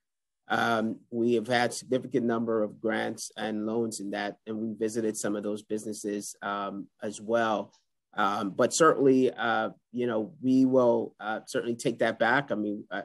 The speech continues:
we don't, uh, set the, uh, the neighborhoods, but, but, uh, certainly you've seen the emphasis we put on, on Flushing. Our, our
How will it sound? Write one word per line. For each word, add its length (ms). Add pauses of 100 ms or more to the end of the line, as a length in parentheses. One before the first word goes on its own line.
(160)
we 80
don't, 380
uh, 200 (600)
set 400
the, 360
uh, 300
the 140
neighborhoods, 760
but, 160 (200)
but, 280
uh, 140
certainly 520
you've 260
seen 280
the 140
emphasis 480
we 140
put 240
on, 260
on 140
Flushing. 460
Our, 240
our 260